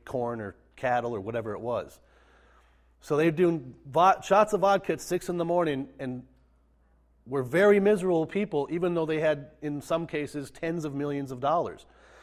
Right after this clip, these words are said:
So I remember thinking, if this person who seemingly has everything that the world says makes you successful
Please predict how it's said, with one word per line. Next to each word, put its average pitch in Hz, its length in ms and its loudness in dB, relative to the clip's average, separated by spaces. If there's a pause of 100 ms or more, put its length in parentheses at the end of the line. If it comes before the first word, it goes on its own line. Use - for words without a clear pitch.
(320)
So 196 120 4
I 190 60 8
remember 214 260 8
thinking, 202 320 2
if 175 140 -4
this 240 180 0
person 165 560 0
who 160 160 -2
seemingly 185 520 -2
has 160 240 2
everything 123 520 -2 (1040)
that 135 160 0
the 135 80 -2
world 214 360 8
says 135 320 -2
makes 131 300 -8
you 135 80 -8
successful 131 880 -2